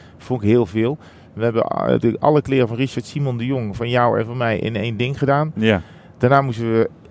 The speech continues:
Speaker 1: ongeveer een half uur wachten tot er een droger vrij was.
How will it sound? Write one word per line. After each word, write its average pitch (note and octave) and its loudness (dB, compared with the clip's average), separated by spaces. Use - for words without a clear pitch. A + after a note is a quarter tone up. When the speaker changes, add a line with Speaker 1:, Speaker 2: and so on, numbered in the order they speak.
Speaker 1:
ongeveer A2 -2
een A2 -8
half D#3 2
uur D3+ -2
wachten B2 -8
tot A#2 -8
er A2 -2
een F#2+ -2
droger C3+ 0
vrij C#3+ 2
was. D#3+ -4